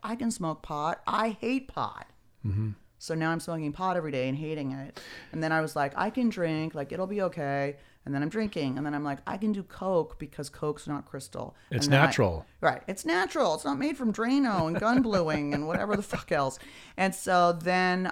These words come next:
Speaker 1: I, uh, am in treatment for the second time. And I relapse out of treatment. And then I start sh-, injecting cocaine, shooting cocaine.
Speaker 2: So there's a good snapshot of some progression right there.
Speaker 1: Yeah.
Speaker 2: Right.
Speaker 1: And then shooting cocaine, w-, you can have a seizure shooting cocaine normally, but shooting cocaine with epilepsy is like seizure city.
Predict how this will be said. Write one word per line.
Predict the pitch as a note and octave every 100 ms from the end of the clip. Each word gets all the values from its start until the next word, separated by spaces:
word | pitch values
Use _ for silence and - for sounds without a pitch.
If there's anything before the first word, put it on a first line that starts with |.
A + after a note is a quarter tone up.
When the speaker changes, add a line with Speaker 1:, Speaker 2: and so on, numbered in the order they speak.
| -
Speaker 1:
I, | E3 D#3+ D#3 D#3 D#3+ -
uh, | D#3 D3+ D3 D3 C#3+ -
am | D#3+
in | D3 D3+
treatment | D3 D#3+ C3+ C#3
for |
the | C#3
second | C3+ C3 C3+ -
time. | - - - -
And | D3+ C#3
I | C3+
relapse | C#3 C#3 C3+ C3 -
out | - C#3+
of | C#3
treatment. | C#3+ - C3+ C3+
And | C#3+
then | C3+
I |
start | C3+ - C3
sh-, | - - -
injecting | - D3 C3 B2+ C3+
cocaine, | - - - - - _ _ _ -
shooting | - C3+ A2
cocaine. | - - -
Speaker 2:
So | -
there's | A2 A2+ G#2
a |
good | G2+ F#2
snapshot | - G2 F#2 G#2 F#2+
of |
some | - F#2+
progression | - F2 F#2 F2+ F#2+ F2
right | E2+
there. | F2 F2+ F2+ F2+
Speaker 1:
Yeah. | F3+ E3 B2+ A2 -
Speaker 2:
Right. |
Speaker 1:
And | F3 F3
then | E3+ E3
shooting | D#3+ B3+ A#3
cocaine, | A#3 A3 F#3+
w-, | E3 E3 D#3+ E3 F#3 -
you | A3 C4+
can | C4+
have | B3+ A3
a |
seizure | - G3+ F#3 F3+
shooting | - F3+ E3+
cocaine | E3 D#3 E3 D3+ D3
normally, | C#3+ D3 E3+ F#3+ G#3 G#3
but | D3+ -
shooting | - G3 G3
cocaine | F3 F3 E3
with | D#3
epilepsy | C#3+ D3+ F3+ F#3 - G3+ C#3+
is | C#3+
like | C#3 -
seizure | - - D#3+ D#3+ C#3 C#3
city. | - A2 A2 G2